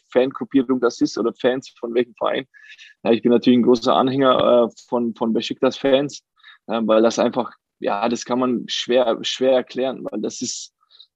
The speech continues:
so eine Liebe und so ein, so ein, so eine Aufopferung für diesen Club. Ähm, egal, wo wir waren, es waren immer tausende Fans irgendwie gefühlt dabei, ja, und, ähm, ich hab dann auch hier in Deutschland Basketball Beşiktaş gegen Bayreuth mal geguckt, ja, da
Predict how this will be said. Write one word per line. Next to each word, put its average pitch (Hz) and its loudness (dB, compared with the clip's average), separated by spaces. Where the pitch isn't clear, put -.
so 117 4
eine 143 8
Liebe 147 8
und 131 2
so 139 4
ein, 131 0
so 127 2
ein, 131 0
so 120 0
eine 127 0
Aufopferung 131 -4
für 131 -2
diesen 127 0
Club. 147 -2
Ähm, 123 0
egal, 123 2
wo 135 2
wir 131 2
waren, 135 4
es 120 -6
waren 113 -6
immer 123 -4
tausende 139 -2
Fans 139 -2
irgendwie 131 4
gefühlt 131 0
dabei, 127 6
ja, 120 0
und, 110 -6
ähm, 110 -6
ich - -4
hab 113 2
dann 113 2
auch 113 0
hier 127 4
in 120 4
Deutschland 123 4
Basketball 127 4
Beşiktaş 131 -2
gegen 127 0
Bayreuth 143 2
mal 139 -4
geguckt, 135 -6
ja, 127 0
da 113 -2